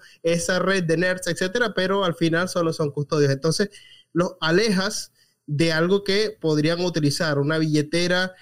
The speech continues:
eh, autocustodia con una seguridad razonablemente, eh, necesaria,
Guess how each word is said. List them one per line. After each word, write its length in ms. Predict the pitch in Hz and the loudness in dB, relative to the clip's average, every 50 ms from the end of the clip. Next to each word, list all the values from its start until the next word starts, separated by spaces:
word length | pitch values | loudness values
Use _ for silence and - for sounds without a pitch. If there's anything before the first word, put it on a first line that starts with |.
| - - _ _ | -20 -20 _ _
eh, 240 | - 156 147 151 - - | -2 0 0 0 0 0
autocustodia 1040 | 175 180 196 202 202 233 214 202 208 196 202 - 202 190 190 190 190 190 196 202 | 0 2 2 2 2 2 2 2 0 0 0 2 2 2 4 2 2 2 0 -2
con 260 | 196 - 185 170 165 175 | -2 -2 -2 0 0 2
una 200 | 185 202 208 202 | 2 0 0 0
seguridad 680 | - 196 175 175 165 165 165 165 170 180 196 185 - - _ _ _ _ _ - | 0 0 2 2 2 4 4 4 2 2 -2 -4 -8 -12 _ _ _ _ _ -12
razonablemente, 1500 | 156 175 202 202 196 190 - 202 190 190 190 196 202 214 220 214 214 214 214 214 214 208 - 214 214 214 214 214 - - - _ _ _ _ - | -6 -4 -2 -2 -2 0 0 0 2 2 2 2 2 2 2 2 2 2 2 2 2 0 0 0 2 2 0 -2 -6 -12 -20 _ _ _ _ -2
eh, 400 | 160 156 156 156 151 151 147 143 | 0 2 2 4 4 2 2 4
necesaria, 920 | 156 170 180 - 208 202 - - 233 214 202 185 196 202 214 233 269 - | 2 2 2 0 -2 -2 -2 0 0 0 0 0 0 0 0 -2 -2 -8